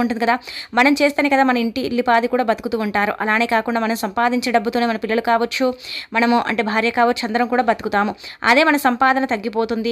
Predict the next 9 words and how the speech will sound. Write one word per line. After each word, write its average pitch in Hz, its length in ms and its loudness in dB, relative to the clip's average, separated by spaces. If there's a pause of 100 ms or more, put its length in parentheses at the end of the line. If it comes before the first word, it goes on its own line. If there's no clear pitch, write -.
మనం 226 200 -2
చేసే 233 260 0
వృత్తి 220 280 -2
బాలేదు, 220 480 4
మాకు 220 160 -2
అసలు 226 180 -4
ఇది 208 80 -2
నచ్చట్లేదు, 233 520 0 (460)
వేరే 277 220 6